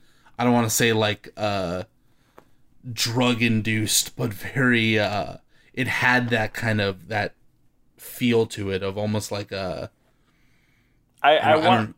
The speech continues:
Speaker 1: I don't know the
Speaker 2: I
Speaker 1: word
Speaker 2: wanna
Speaker 1: to
Speaker 2: say
Speaker 1: call
Speaker 2: he's,
Speaker 1: it.
Speaker 2: he's kind of like the, I don't wanna say the king of depressing music,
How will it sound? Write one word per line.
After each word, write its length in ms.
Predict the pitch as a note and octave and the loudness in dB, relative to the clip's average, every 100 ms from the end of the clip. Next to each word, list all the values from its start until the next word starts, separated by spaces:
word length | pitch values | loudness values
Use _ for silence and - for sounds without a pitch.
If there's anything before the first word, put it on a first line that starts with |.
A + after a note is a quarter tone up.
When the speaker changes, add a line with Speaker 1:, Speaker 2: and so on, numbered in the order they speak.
| - | -8
Speaker 1:
I 80 | A#2+ | -2
don't 80 | A#2+ | 4
know 40 | |
the 40 | C3+ | 4
Speaker 2:
I 40 | |
Speaker 1:
word 60 | D3+ | 6
Speaker 2:
wanna 160 | F#3 | 4
Speaker 1:
to 40 | G#3+ | 2
Speaker 2:
say 120 | G#3+ | 2
Speaker 1:
call 140 | F3 A2+ | 2 4
Speaker 2:
he's, 160 | G#2 F2+ | 2 0
Speaker 1:
it. 180 | B2 - | -6 -6
Speaker 2:
he's 240 | B2+ D3+ | -2 -2
kind 320 | - E3 F3 | -2 0 0
of 120 | G3 | 0
like 360 | G#3 G#3+ G3+ - _ _ B2 A2 A2+ | 0 0 -2 -14 _ _ -18 -18 -4
the, 420 | A2+ A#2 G#2+ G2 - _ _ _ | 4 6 6 4 -2 _ _ _
I 60 | - | -8
don't 120 | C#3+ | -4
wanna 100 | C#3 | -4
say 120 | - | -6
the 120 | G2+ | -12
king 380 | - - A2+ G#2+ | -14 -8 -6 -4
of 100 | F#2+ | -4
depressing 540 | - - G#2 F#2 G2+ F2+ | -8 -8 -4 -4 -6 -12
music, 320 | E2 - | -16 -18